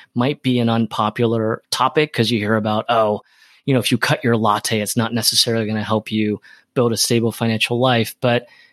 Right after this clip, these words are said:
I think being deliberate about your expenses can be really powerful in that it helps you save quicker.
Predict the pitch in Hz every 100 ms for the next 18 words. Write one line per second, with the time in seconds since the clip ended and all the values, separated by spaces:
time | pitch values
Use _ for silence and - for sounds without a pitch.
0 | _ - 170 277 247 117 147 170 131 131
1 | 123 139 123 120 107 - 110 131 123 107
2 | 113 107 110 117 185 196 - 117 143 -
3 | 110 104 - 120 113 120 113 113 - _
4 | _ - 143 147 139 - 120 - 127 160
5 | - 117 - 107 117